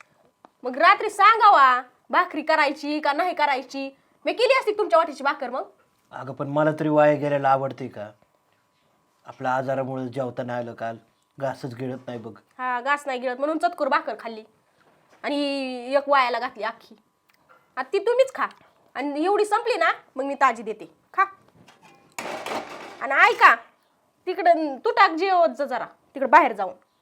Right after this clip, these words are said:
Speaker 1: आणि तिथं आली तिथंच ताटं लगेच हिसळून तिथंच ठेवीत जा.
Speaker 2: चालायचं बाबा, होऊ दे तुझ्या म्हणण्याप्रमाणे.
Speaker 1: खावा, खावा.
Speaker 2: अगं,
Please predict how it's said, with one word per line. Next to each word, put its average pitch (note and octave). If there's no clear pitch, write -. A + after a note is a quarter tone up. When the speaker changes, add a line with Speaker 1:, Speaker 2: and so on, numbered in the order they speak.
Speaker 1:
आणि B3
तिथं G#4
आली F#4
तिथंच G#4
ताटं G4
लगेच F#4+
हिसळून F#4
तिथंच A4
ठेवीत C4+
जा. F#3
Speaker 2:
चालायचं A#2
बाबा, G2+
होऊ -
दे C3
तुझ्या B2
म्हणण्याप्रमाणे. A2
Speaker 1:
खावा, D#4
खावा. D#4
Speaker 2:
अगं, C3+